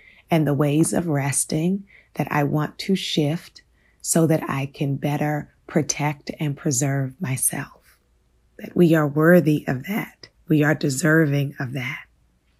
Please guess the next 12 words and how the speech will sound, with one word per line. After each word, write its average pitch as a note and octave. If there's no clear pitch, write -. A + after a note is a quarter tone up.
Then B3+
it E3+
is D3+
going G3
to G3
be E3
so A#3+
important C#3+
as D3+
I C#3
think -
about D3